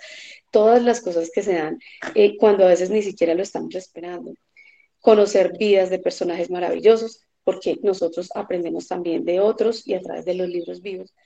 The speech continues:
como los grandes científicos que hicieron cosas maravillosas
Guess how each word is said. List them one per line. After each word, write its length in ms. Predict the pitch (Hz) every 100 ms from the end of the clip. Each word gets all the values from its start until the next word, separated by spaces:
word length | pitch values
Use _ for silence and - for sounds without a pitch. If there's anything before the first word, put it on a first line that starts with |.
| _ _
como 180 | 185 185
los 160 | 170
grandes 400 | 165 190 196 214
científicos 640 | 214 185 185 240 - 247 - _ _ -
que 80 | 202
hicieron 300 | 185 160 -
cosas 280 | 180 175
maravillosas 720 | 190 214 220 226 214 185 208